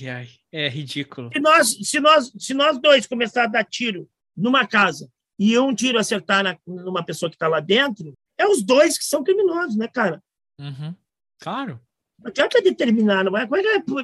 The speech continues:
Speaker 2: a pena vai ser maior? Ah, ah, porque deu a infelicidade de, de acertar, né? Não, o outro não queria, talvez. O outro talvez não quisesse acertar uma pedrada e quebrar a cara de alguém. Quando tu, tu joga uma pedra num, num ônibus, tu tá querendo quebrar a cara de alguém.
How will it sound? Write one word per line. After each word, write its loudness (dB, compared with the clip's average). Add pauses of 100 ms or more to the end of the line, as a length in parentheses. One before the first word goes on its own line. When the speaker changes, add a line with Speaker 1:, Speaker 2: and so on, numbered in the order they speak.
Speaker 2:
a -2
pena 0
vai -4
ser -6
maior? -2
Ah, -4
ah, -8
porque -20
deu 0
a 2
infelicidade -8
de, -12 (460)
de -4
acertar, -4
né? -8
Não, -8
o -2
outro 0
não -2
queria, -4
talvez. -10 (260)
O -10
outro -4
talvez -2
não -4
quisesse -6
acertar -4
uma -4
pedrada -6
e -6
quebrar -6
a -10
cara -10
de -10
alguém. -12 (160)
Quando -4
tu, -6 (140)
tu -8
joga 0
uma -4
pedra -6
num, -16
num -6 (100)
ônibus, -8
tu -16
tá -8
querendo -10
quebrar -6
a -12
cara -10
de -10
alguém. -10